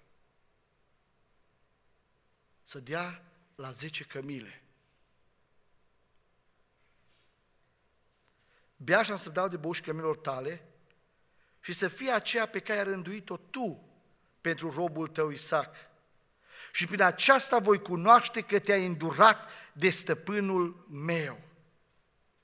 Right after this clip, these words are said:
Omul care aduce binecuvântarea în final este un om al lui Dumnezeu. Este un om al lui Dumnezeu.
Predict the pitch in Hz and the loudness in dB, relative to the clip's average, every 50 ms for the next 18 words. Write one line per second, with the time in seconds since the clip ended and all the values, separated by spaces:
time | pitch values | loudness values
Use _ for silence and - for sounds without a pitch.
0 | _ _ _ _ _ _ _ _ _ _ _ _ _ _ _ _ _ _ _ _ | _ _ _ _ _ _ _ _ _ _ _ _ _ _ _ _ _ _ _ _
1 | _ _ _ _ _ _ _ _ _ _ _ _ _ _ _ _ _ _ _ _ | _ _ _ _ _ _ _ _ _ _ _ _ _ _ _ _ _ _ _ _
2 | _ _ _ _ _ _ _ _ _ _ _ _ _ _ _ _ _ _ _ _ | _ _ _ _ _ _ _ _ _ _ _ _ _ _ _ _ _ _ _ _
3 | _ _ _ _ _ - 175 208 208 196 - 190 165 165 185 - 180 160 160 165 | _ _ _ _ _ -2 0 0 0 0 0 0 0 0 -2 -6 -8 -8 -6 -6
4 | 165 156 160 143 139 151 139 131 - 175 170 160 151 151 143 135 117 - - - | -6 -6 -6 -8 -8 -8 -6 -2 0 2 2 2 0 -4 -6 -8 -10 -14 -20 -20
5 | _ _ _ _ _ _ _ _ _ 156 170 180 170 - - 170 160 151 143 135 | _ _ _ _ _ _ _ _ _ -2 0 0 -2 -4 -6 -4 -2 -2 -2 -2
6 | 120 110 - - - _ _ _ _ _ _ _ _ _ _ _ _ _ _ _ | -2 -6 -10 -18 -20 _ _ _ _ _ _ _ _ _ _ _ _ _ _ _
7 | _ _ _ _ _ _ _ 156 151 143 147 - 151 143 131 131 127 123 - _ | _ _ _ _ _ _ _ -8 -6 -6 -6 -6 -6 -6 -6 -6 -10 -12 -14 _
8 | - 139 139 135 135 131 131 - - _ _ _ _ _ _ _ - 127 127 120 | -6 -4 -4 -4 -4 -6 -10 -16 -20 _ _ _ _ _ _ _ -10 -8 -8 -8
9 | 123 120 110 113 107 113 113 110 110 - - 120 117 - - - - _ _ _ | -10 -14 -14 -16 -16 -16 -16 -14 -14 -14 -14 -14 -14 -16 -18 -18 -20 _ _ _
10 | _ _ _ _ _ _ _ _ _ _ _ _ _ _ _ _ _ _ _ - | _ _ _ _ _ _ _ _ _ _ _ _ _ _ _ _ _ _ _ -18
11 | 139 127 180 214 202 - - 180 180 165 151 147 143 135 - - 156 165 165 160 | -6 0 0 0 0 0 -4 -6 -6 -4 -4 -6 -10 -12 -4 0 2 2 2 0
12 | 160 160 - - 147 147 143 139 135 120 135 135 135 139 139 117 123 143 135 123 | -2 -8 -6 -4 -2 -2 -2 -4 -8 -10 -10 -10 -8 -8 -8 -6 -4 -4 -4 -4